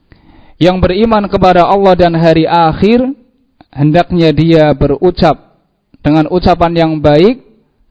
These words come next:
kalau tidak mau maka apa? Diam." Ini kalau pengen selamat dengan lisan kita, ikut bimbingan Rasul. Apa itu?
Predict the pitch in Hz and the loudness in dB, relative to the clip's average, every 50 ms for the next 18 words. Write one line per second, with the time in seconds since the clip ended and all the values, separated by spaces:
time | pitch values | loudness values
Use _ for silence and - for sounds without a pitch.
0 | _ - 143 143 143 139 147 135 127 131 113 123 156 160 147 139 131 127 - 160 | _ -8 -4 -4 -2 -2 -2 -2 -2 -2 -2 -2 -2 -2 -2 -2 -2 -2 -2 -2
1 | 160 135 135 160 277 - _ _ _ _ _ _ - - - 147 123 120 117 113 | -2 0 -2 -4 -4 -8 _ _ _ _ _ _ -20 -14 -10 -6 -4 -4 -2 -2
2 | 107 110 110 110 113 113 113 - - _ _ _ _ - 147 143 139 131 - _ | -4 -4 -6 -8 -10 -14 -16 -20 -20 _ _ _ _ -4 -4 -4 -4 -4 -8 _
3 | _ _ _ _ _ _ _ _ _ _ _ - 135 135 139 - 147 147 143 143 | _ _ _ _ _ _ _ _ _ _ _ -8 -6 -6 -4 -2 -2 -2 -2 -4
4 | 139 - 151 147 143 147 147 139 139 135 131 127 127 127 135 139 - 160 135 135 | -4 -4 -4 -4 -2 -2 -4 -4 -6 -6 -8 -8 -6 -6 -6 -6 -4 -4 -4 -4
5 | 127 135 131 123 - 156 180 208 214 - _ _ _ _ _ - - - - - | -4 -6 -6 -2 0 0 0 0 -2 -6 _ _ _ _ _ -20 -20 -20 -20 -20
6 | _ _ 151 143 - 151 139 135 131 123 127 127 123 120 117 117 113 113 - - | _ _ -6 -4 -4 -4 -4 -4 -6 -6 -6 -6 -6 -6 -6 -8 -8 -8 -8 -10
7 | 123 117 131 - 156 185 226 233 220 190 196 214 | -10 -10 -6 -6 -4 -2 0 0 0 0 0 -2